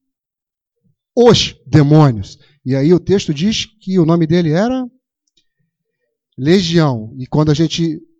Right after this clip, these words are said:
estuda um pouquinho o que significa legião, pelo menos de cinco a seis mil soldados. Me corrijam aqui, a divisão anfíbia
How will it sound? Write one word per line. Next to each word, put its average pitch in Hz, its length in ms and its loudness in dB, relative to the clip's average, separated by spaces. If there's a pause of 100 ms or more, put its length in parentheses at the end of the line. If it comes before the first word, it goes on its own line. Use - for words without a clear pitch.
(220)
estuda - 360 4
um 170 40 2
pouquinho 165 340 2
o - 20 -6
que 165 120 -2
significa 156 480 -4
legião, 170 560 -2 (1300)
pelo 170 240 2
menos 185 360 0
de 147 180 -10
cinco 214 320 -6
a - 20 -4
seis 180 300 -6
mil 170 140 -2
soldados. 120 840 -8 (300)
Me 143 140 -6
corrijam 170 360 -2
aqui, 135 240 -4
a 120 40 -2
divisão 123 260 -6
anfíbia 170 560 -6